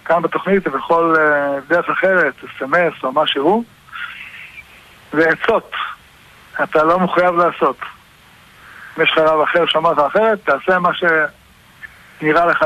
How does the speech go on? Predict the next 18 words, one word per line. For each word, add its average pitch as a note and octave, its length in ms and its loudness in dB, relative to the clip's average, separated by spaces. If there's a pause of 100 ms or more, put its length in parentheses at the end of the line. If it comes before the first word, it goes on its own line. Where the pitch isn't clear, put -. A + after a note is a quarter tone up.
נכון. B2 260 -4 (1400)
אה, C#3 40 0 (520)
זה F3 360 4 (140)
מבחינתי. D3 520 -6 (200)
יש D3 200 -2
רבנים D#3+ 320 2
אחרים G#3+ 280 0
שכן - 240 -2
אומרים G3+ 300 2
הלכה. C#3+ 300 -2
אז - 380 -18
תלוי, G3 320 0
אם A#3+ 80 2
אדם E3+ 220 0
שאל C#3+ 540 0 (1160)
והתכוון E3 460 0
לק-, E3+ 180 -4
לקבל, D3+ 600 0